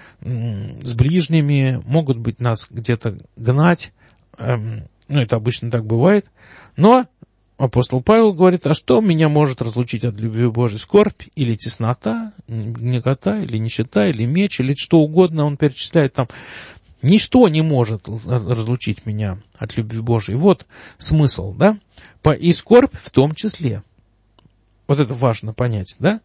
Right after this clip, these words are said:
То есть, ам, вот чтобы их правильно, эти скорби, переносить, вот эти два слова, страх и надежда, они как раз здесь и существенны. Только одно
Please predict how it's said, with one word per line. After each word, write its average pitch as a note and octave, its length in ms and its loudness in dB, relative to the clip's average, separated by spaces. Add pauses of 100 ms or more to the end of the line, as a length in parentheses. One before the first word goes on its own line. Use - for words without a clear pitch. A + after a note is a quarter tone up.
(240)
То C3+ 100 2
есть, - 200 -2 (260)
ам, B2 400 0 (1040)
вот B2+ 120 2
чтобы C3 240 2
их A#2 160 -8
правильно, A2+ 440 -2
эти A#2 180 -8
скорби, G#2+ 360 -2
переносить, C3 500 -2
вот B2+ 160 0
эти E3 140 0
два A2+ 200 0
слова, G#3 300 4
страх C3+ 400 0
и G#2 40 -8
надежда, A#2+ 480 0
они B2 220 -2
как - 220 -4
раз D3 320 -2 (120)
здесь C3+ 480 -2 (160)
и C3 280 -4 (100)
существенны. - 640 -2 (1400)
Только A#3+ 460 6
одно D3+ 580 2